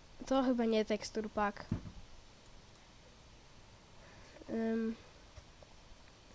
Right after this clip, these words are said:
No dobra. Ym. No dobra, nie wiem. Kiedyś dało się binować.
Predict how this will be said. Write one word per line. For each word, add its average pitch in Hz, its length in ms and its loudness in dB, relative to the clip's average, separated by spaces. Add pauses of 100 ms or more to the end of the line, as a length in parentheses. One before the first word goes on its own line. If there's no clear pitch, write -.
(1800)
No 214 140 0
dobra. 208 440 2 (2500)
Ym. 214 800 -2 (3000)
No 294 80 6
dobra, 262 340 12
nie 330 280 12
wiem. 226 260 6 (680)
Kiedyś 320 300 10
dało 254 220 10
się 233 140 0
binować. 226 640 2